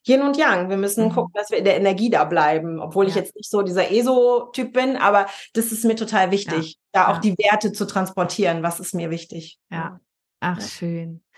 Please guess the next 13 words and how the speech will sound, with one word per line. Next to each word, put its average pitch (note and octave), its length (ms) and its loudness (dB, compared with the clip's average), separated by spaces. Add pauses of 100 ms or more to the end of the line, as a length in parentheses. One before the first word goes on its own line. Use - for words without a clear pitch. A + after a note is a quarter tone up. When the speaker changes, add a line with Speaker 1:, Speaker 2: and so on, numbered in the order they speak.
(260)
Speaker 2:
Also A#3+ 280 4
Leute, A#3 380 4 (280)
alle A3 340 4
mit A3 240 0
Kindern, A3 640 2 (300)
ab - 220 0
zu - 120 -4
Ulrike. G#3 600 2 (120)
Links A#3+ 360 2
sind A3 140 2
in G#3 120 -4
der G#3 100 -4
Shownotes. G#3 800 -4